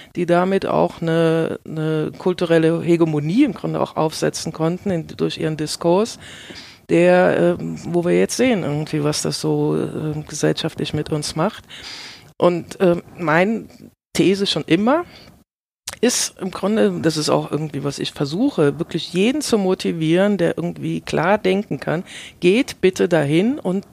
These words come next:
diskutiert mit. Also ihr müsst diesen Diskursraum auch mit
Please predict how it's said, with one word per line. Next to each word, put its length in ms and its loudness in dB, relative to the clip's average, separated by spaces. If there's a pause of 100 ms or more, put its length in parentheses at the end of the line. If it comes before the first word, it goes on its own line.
diskutiert 640 -2
mit. 240 -4
Also 200 -4
ihr 160 -2
müsst 360 -2
diesen 240 0
Diskursraum 800 0
auch 120 4
mit 300 -2